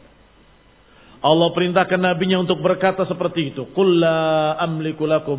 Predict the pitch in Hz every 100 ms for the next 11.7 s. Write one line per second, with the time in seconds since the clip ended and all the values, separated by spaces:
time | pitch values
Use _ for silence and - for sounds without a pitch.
0 | 135 147 139 - 208 175 - - - -
1 | - _ _ _ 143 175 170 165 175 175
2 | 170 165 165 156 165 151 156 156 135 143
3 | 131 143 127 127 117 117 - - - -
4 | 165 _ _ _ _ _ _ _ _ _
5 | _ _ _ _ _ _ _ _ _ _
6 | _ - - - _ _ _ _ _ _
7 | _ _ _ _ - 175 202 240 269 269
8 | 277 277 - - - 208 285 262 247 226
9 | 220 208 196 185 170 156 143 127 110 -
10 | - - - _ _ _ _ _ _ _
11 | 170 185 196 254 277 294 -